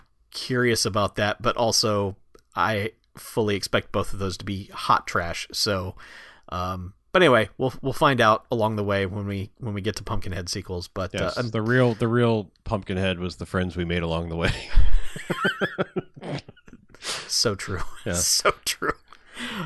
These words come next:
Speaker 1: Um, so, uh, speaking of friends, thank you, friends, for being patrons,
Speaker 2: Uh-huh.
Speaker 1: uh, and giving us money so that we can, uh, talk about all things Pumpkinhead. And, uh,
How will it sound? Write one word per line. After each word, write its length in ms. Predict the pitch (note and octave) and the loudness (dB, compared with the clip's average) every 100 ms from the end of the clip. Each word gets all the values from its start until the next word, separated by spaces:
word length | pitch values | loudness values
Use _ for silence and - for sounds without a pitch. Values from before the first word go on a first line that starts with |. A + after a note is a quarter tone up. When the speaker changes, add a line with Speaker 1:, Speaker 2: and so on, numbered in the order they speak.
| - | -4
Speaker 1:
Um, 680 | C#3 B2 A#2 A#2 A#2 A#2 C3 - | 2 6 6 6 4 -2 -10 -2
so, 220 | - D#3+ | 4 4
uh, 720 | - - C#3 D3 C#3 A#2+ C#3 | 4 2 4 6 6 4 2
speaking 360 | - G3+ F#3+ F3+ | 0 2 4 2
of 60 | |
friends, 340 | - F#3+ G3+ F#3 | 4 4 4 2
thank 220 | E3+ D#3 | 0 0
you, 80 | E3 | 0
friends, 380 | F3 E3 D#3+ | 2 4 2
for 200 | - D3+ | 2 4
being 300 | C#3+ C#3 C#3 | 4 2 2
patrons, 500 | C3+ D#3+ G#3+ G#3+ - - - - | 2 2 2 -2 -4 -8 -16 -16
Speaker 2:
Uh-huh. 240 | A#2 G2+ A#2 | -10 -6 -4
Speaker 1:
uh, 360 | - G2 F#2+ G2+ - | -2 -2 -2 -6 -4
and 180 | - A#2+ | 0 2
giving 180 | A#2 C3 | 2 2
us 120 | B2+ | 2
money 240 | C3 C#3+ D#3 | 2 2 2
so 160 | - | 2
that 140 | B2 F#2 | 2 0
we 100 | A#2 | -2
can, 480 | A2+ G#2 G#2 G#2+ | -2 -2 -4 -6
uh, 460 | - G#2 G2+ G2+ F#2+ - | -4 -2 -2 -2 -4 2
talk 240 | C3+ A#2+ | 4 4
about 260 | B2 A#2 A2+ | 4 4 4
all 140 | B2 | 4
things 220 | B2 C3 | 2 -2
Pumpkinhead. 680 | B2 D3+ D3+ C#3+ D#3 D#3+ D#3 | 0 0 0 0 2 2 0
And, 380 | G#2 G#2+ G#2 F#2+ | -4 -4 -4 -4
uh, 220 | G#2 G2+ | -4 -4